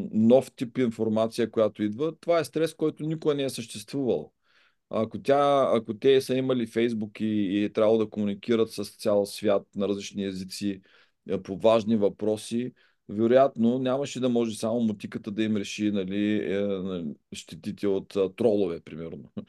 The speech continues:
Нали, иди копай цял ден, обаче хората какво са казали за тебе в еди коя си група на копачите на ниви, може да те тормози, нали, една година. Така че, м,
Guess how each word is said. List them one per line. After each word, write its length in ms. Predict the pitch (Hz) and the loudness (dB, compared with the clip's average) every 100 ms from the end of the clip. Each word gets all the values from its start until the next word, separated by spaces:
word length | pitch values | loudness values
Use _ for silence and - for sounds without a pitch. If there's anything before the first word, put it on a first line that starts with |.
| - - - _ - | -16 -20 -20 _ -10
Нали, 280 | 92 98 | -6 -4
иди 220 | 92 95 - | -4 -6 -6
копай 320 | 113 120 123 | 2 4 4
цял 280 | - 117 104 | 4 4 4
ден, 200 | 104 123 | 2 2
обаче 340 | 110 107 110 - | 2 2 -2 -2
хората 280 | 120 113 | -2 -2
какво 200 | 113 104 | -6 -6
са 120 | 113 104 | -4 -4
казали 360 | 117 110 107 | -2 -2 -2
за 160 | 95 - | -6 -4
тебе 280 | 110 107 98 | 0 0 0
в 80 | |
еди 220 | 107 101 95 | -2 -2 0
коя 180 | 95 | 0
си 320 | - - 92 87 | 0 -4 -6 -6
група 640 | 90 95 92 90 87 71 - _ _ _ _ - | -4 -4 0 0 0 -6 -12 _ _ _ _ -10
на 500 | 92 90 87 85 80 76 71 69 _ _ | -6 -4 -4 -4 -6 -8 -10 -14 _ _
копачите 520 | - 82 92 - - 95 | -16 -2 -2 -2 -8 -6
на 140 | 92 | -4
ниви, 300 | 92 92 117 | -4 -2 -4
може 360 | 123 113 101 104 | -2 0 0 -2
да 140 | 107 | -4
те 140 | 113 | -8
тормози, 720 | 107 113 110 113 110 120 123 117 - _ _ - | -4 0 2 2 2 0 0 -4 -10 _ _ -8
нали, 240 | 117 127 | -4 -2
една 180 | 127 123 | 0 2
година. 400 | 113 107 90 - _ _ _ _ _ _ _ _ _ _ _ _ _ _ _ | 2 0 -2 -6 _ _ _ _ _ _ _ _ _ _ _ _ _ _ _
Така 260 | 113 151 156 | -2 0 2
че, 200 | 175 131 _ _ _ _ _ _ _ _ - | 0 -4 _ _ _ _ _ _ _ _ -4
м, 260 | 123 135 | -2 -2